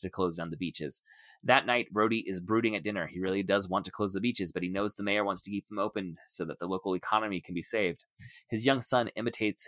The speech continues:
his mannerisms, uh, and this is clearly because it was a young child that was killed at the beach, is adding to the angst that he is feeling as he's having this special moment with his son.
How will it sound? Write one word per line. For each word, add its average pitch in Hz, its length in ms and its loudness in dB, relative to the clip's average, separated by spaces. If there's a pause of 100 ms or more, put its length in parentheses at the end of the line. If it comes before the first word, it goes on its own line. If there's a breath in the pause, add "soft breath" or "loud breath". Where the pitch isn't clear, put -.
his 110 160 -8
mannerisms, 101 640 2 (340 soft breath)
uh, 90 400 6
and 82 300 -2
this 95 220 -2
is 90 160 -4
clearly 110 360 2
because 98 300 -2
it 92 60 -2
was 85 120 -4
a 95 40 0
young 95 160 2
child 95 300 2
that - 80 -4
was - 120 -8
killed 98 220 2
at 85 40 -2
the 82 60 -6
beach, 95 240 -2
is 85 220 -8
adding 104 400 4
to 104 120 -2
the - 220 -2
angst - 380 -6
that 92 100 0
he 90 80 0
is - 180 -6
feeling 90 400 0
as - 100 -16
he's 90 120 -12
having 90 220 -6
this 90 100 -8
special - 300 -6
moment 85 240 -4
with 76 100 -12
his - 160 -8
son. 78 220 -2